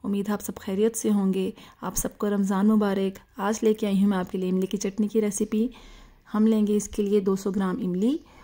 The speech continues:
और वन हंड्रेड ग्राम आलू बुखारा। पानी में हम इसको डालेंगे और थोड़ी देर के लिए हम हाई फ्लेम पे इसको उबाल लेंगे। उबालने के बाद हम इसको थोड़ी देर ठंडा करेंगे और फिर हम इसको डालेंगे ब्लेंडर में।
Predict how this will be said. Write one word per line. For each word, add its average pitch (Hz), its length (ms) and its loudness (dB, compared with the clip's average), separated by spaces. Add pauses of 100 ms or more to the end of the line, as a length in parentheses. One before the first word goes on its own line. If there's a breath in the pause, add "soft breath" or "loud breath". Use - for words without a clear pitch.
(160 loud breath)
और 202 140 0
वन 214 200 2
हंड्रेड 202 220 2
ग्राम 196 400 0
आलू 185 180 -2
बुखारा। - 400 -10 (420 soft breath)
पानी 202 240 0
में 202 100 2
हम 196 220 0
इसको 190 240 -6
डालेंगे 208 460 0
और 196 360 -6
थोड़ी 190 140 0
देर 180 140 0
के 180 100 -6
लिए 180 120 -6
हम 202 220 -2 (800 soft breath)
हाई 226 200 2
फ्लेम 190 300 -2
पे 175 120 -4
इसको 277 380 -4 (320)
उबाल 185 340 -2
लेंगे। 165 320 -8 (720 soft breath)
उबालने 202 400 2
के 294 140 0
बाद 190 340 0 (200)
हम 202 140 -2
इसको 190 200 -6
थोड़ी 190 220 -2
देर 190 180 -2
ठंडा 196 260 -2
करेंगे 202 460 0 (340 loud breath)
और 190 120 -2
फिर 214 160 2
हम 214 140 2
इसको 190 200 -6
डालेंगे 180 420 0
ब्लेंडर 185 420 -2
में। - 160 -8